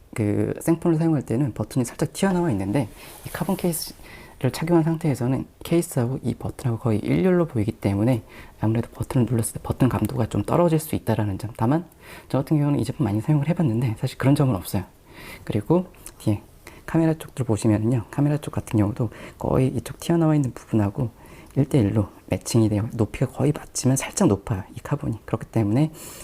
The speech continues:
카메라 렌즈들도 보호를 할 수 있지만은 일반적으로 많이 튀어나와 있는 케이스들에 비해서는 약간 보호성이 약간 좀 부족할 수도 있어요. 지금 갤럭시 에스 텐 파이브 G에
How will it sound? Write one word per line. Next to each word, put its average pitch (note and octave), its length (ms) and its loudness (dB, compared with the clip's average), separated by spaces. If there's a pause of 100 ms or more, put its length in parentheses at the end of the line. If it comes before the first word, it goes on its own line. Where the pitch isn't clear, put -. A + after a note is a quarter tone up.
(140)
카메라 D#3 300 4
렌즈들도 A2 600 0
보호를 A#2+ 380 2
할 D3+ 80 2
수 D3+ 120 -2
있지만은 G#2+ 520 0 (420)
일반적으로 C#3 380 4
많이 G2+ 220 2
튀어나와 E3+ 480 2
있는 C3+ 360 0
케이스들에 - 580 -2
비해서는 G#2+ 380 0
약간 A#2+ 300 -4
보호성이 A2 400 0
약간 A2 200 -6
좀 G#2+ 100 -2
부족할 - 300 -4
수도 - 200 -4
있어요. - 260 -4 (3000)
지금 C#3 340 4
갤럭시 A#2 360 4
에스 - 160 -2
텐 A#2 140 4
파이브 D#3 300 4
G에 C3 200 2